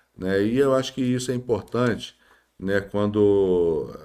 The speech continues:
nosso objetivo não é tá na máquina, não é vaga de emprego, não é financeiro. Nosso objetivo é, é, é deixar um legado, é,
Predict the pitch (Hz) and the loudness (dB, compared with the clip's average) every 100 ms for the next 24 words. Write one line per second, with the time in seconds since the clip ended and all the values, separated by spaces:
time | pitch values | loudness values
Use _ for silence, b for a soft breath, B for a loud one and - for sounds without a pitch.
0 | 76 95 113 - 113 117 127 123 131 123 | -14 -6 -6 -4 -8 -6 -6 -6 -4 -2
1 | 113 117 - 101 92 87 90 92 87 82 | 0 -2 -2 -4 -4 -4 -4 -6 -8 -8
2 | 87 87 90 90 87 82 80 - 95 92 | -6 -6 -4 -4 -4 -6 -10 -4 -2 -2
3 | 80 85 85 85 78 87 82 78 - 104 | -4 -6 -8 -10 -10 -8 -8 -10 -6 -2
4 | 98 90 82 B B - - 117 127 127 | -2 -2 -8 B B -16 -12 -8 -8 -6
5 | 143 139 151 139 143 156 156 127 131 131 | -4 -4 0 0 0 -2 -6 -2 -2 -2
6 | B B _ - 110 135 127 139 131 139 | B B _ -2 4 6 4 2 0 2
7 | 131 95 98 104 101 98 95 95 98 95 | 2 2 2 2 2 0 0 2 0 -2